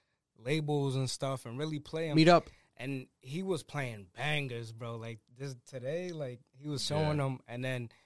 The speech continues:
Speaker 1: you can see them, like, they'll listen, and then they'll pick up a phone call or some shit, and then go talk to their friends
Speaker 2: Someone
Speaker 1: and
Speaker 2: walks
Speaker 1: stuff.
Speaker 2: in and they
Speaker 1: Yeah.
Speaker 2: ignore him, and he'll look
Speaker 3: Yeah.
Speaker 2: at the camera like,
Speaker 1: Yeah, like, you, like, but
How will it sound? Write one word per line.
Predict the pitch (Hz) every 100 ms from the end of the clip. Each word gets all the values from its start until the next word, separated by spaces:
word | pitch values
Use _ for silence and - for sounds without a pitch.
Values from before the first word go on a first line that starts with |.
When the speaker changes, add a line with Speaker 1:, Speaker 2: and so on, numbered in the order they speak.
| -
Speaker 1:
you | 151
can | 151
see | 135 - 185
them, | 175 156
like, | 135 117 -
they'll | 127 127
listen, | 131 160 175 165 165 _ _ _
and | -
then | 127
they'll | 127
pick | 123 156 143
up | 110
a |
phone | - 139 156
call | 143 139 127
or | 120
some | - 123 117
shit, | - 120 110 _ - _ _ -
and | 123
then | 131
go | 127
talk | 139 147 139
to | 131
their | 123
friends | -
Speaker 2:
Someone | 147 165
Speaker 1:
and | 170
Speaker 2:
walks | 175 -
Speaker 1:
stuff. | 185
Speaker 2:
in | 175
and | 147
they |
Speaker 1:
Yeah. | 147
Speaker 2:
ignore | 143 151 160
him, | 139 131
and | 139 147
he'll | 156
look | 165 175
Speaker 3:
Yeah. |
Speaker 2:
at | 170
the |
camera | 156 180 175 147
like, | 131 123 _ _ _
Speaker 1:
Yeah, | 117 120 131 135 127
like, | 127 123
you, | 143 147 -
like, | 131 127
but | 131 127